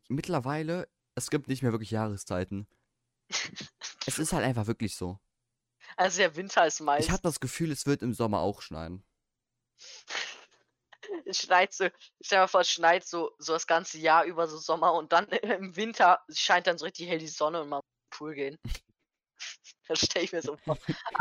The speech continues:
Speaker 2: Ach, heute mal wieder Weihnachten feiern hier im Pool. <laughs>
Speaker 1: Ja, na klar.
Speaker 2: Ganz andere, andere Wildnis.
Speaker 1: Aber ich find schade, dass es mittlerweile nicht mehr an Weihnachten,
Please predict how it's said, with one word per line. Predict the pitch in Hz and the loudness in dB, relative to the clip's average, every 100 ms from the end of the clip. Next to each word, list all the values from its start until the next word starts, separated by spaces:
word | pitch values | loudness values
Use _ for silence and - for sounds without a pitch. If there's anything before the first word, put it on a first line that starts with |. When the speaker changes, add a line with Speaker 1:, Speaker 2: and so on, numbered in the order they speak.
| 240 | 10
Speaker 2:
Ach, | 202 - | 10 8
heute | 214 240 226 | 8 8 8
mal | 196 | 6
wieder | 196 175 - | 8 6 6
Weihnachten | 151 190 202 - 190 | 4 8 6 4 -10
feiern | - 196 196 190 | 4 8 8 6
hier | 190 226 | 4 0
im | 160 151 | 0 -4
Pool. | - 170 175 190 - | -10 -2 2 2 0
<laughs> | _ _ - | _ _ -6
Speaker 1:
Ja, | 113 | -4
na | 110 | -4
klar. | - 170 - _ _ _ _ _ _ _ - - - 185 202 160 - - | -4 -6 -8 _ _ _ _ _ _ _ -6 -6 0 -2 -2 -6 -8 -4
Speaker 2:
Ganz | - - - | -4 -4 0
andere, | 165 185 160 156 - | 0 0 0 0 2
andere | 180 170 156 | 0 2 0
Wildnis. | 160 156 165 151 | -2 -4 -6 -4
Speaker 1:
Aber | 139 | -4
ich | - | -4
find | 170 | -4
schade, | - 143 135 | 0 0 -2
dass | 127 | -8
es | |
mittlerweile | 123 123 110 113 104 | -6 -2 0 0 -2
nicht | - | -6
mehr | 107 | -8
an | 92 | -4
Weihnachten, | 98 101 - 95 | -6 -6 -10 -14